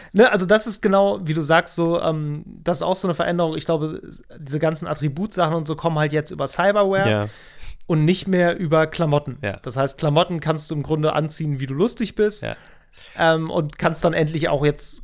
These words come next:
Speaker 1: cool aussehen, weil das stimmt, man sah halt wirklich aus wie der letzte Dödel.
Speaker 2: Ja.
Speaker 1: Also ich
Speaker 2: Ja.
Speaker 1: hatte auch irgendwie eine,
Speaker 2: <laughs>
Speaker 1: eine Spielfigur mit irgendwie, weiß ich, bunten Haaren und einer richtig schäbigen Sonnenbrille und so einem komischen,
Speaker 2: Ja.
Speaker 1: äh, weiß nicht, in meinem Kopf,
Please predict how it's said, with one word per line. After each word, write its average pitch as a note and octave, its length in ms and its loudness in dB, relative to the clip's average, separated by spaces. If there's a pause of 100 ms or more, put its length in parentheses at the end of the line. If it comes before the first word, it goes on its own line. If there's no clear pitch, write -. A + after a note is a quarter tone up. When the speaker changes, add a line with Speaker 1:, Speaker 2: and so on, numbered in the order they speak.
(140)
Speaker 1:
cool F3+ 100 -2
aussehen, D3+ 440 0
weil D3 120 8
das D#3 160 2
stimmt, A3 260 2
man F3+ 140 2
sah E3 200 6
halt D#3+ 180 0
wirklich E3 240 -4
aus D3+ 200 -2
wie D3+ 40 -6
der D3 120 2
letzte D3+ 360 -2
Dödel. D3 480 -2
Speaker 2:
Ja. A#2 100 2
Speaker 1:
Also C3 200 -4
ich D#3 100 -4
Speaker 2:
Ja. F3 220 0
Speaker 1:
hatte E3+ 220 4
auch F3 120 2
irgendwie E3 280 0
eine, D#3 200 2 (220)
Speaker 2:
<laughs> - 240 -12
Speaker 1:
eine E3+ 80 4
Spielfigur F#3+ 580 4
mit E3+ 160 2
irgendwie, E3 340 -4
weiß F3 140 4
ich, D#3+ 200 -4 (420)
bunten F#3+ 320 2
Haaren A3 280 6
und F#3 120 0
einer D#3+ 100 2
richtig G3 320 -2
schäbigen G3 460 2
Sonnenbrille F#3+ 640 2
und F3+ 120 0
so F3+ 80 -2
einem D#3 100 -4
komischen, F#3 560 -4
Speaker 2:
Ja. D#3 260 6 (240)
Speaker 1:
äh, F#3+ 280 -10
weiß G3+ 160 4
nicht, G#3+ 100 2
in G#3 80 2
meinem F3 220 6
Kopf, - 340 0